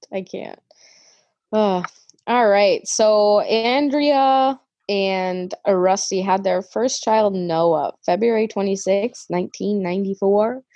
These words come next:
Um, and then they had four kids following, uh, John, Paul, and Luke. Um, and it was after Luke was born when, uh, Andrea started experiencing postpartum depression.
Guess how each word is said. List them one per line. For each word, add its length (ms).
Um, 520
and 160
then 200
they 240
had 640
four 220
kids 320
following, 760
uh, 240
John, 380
Paul, 460
and 440
Luke. 240
Um, 560
and 300
it 100
was 220
after 760
Luke 260
was 200
born 640
when, 560
uh, 240
Andrea 480
started 640
experiencing 800
postpartum 720
depression. 520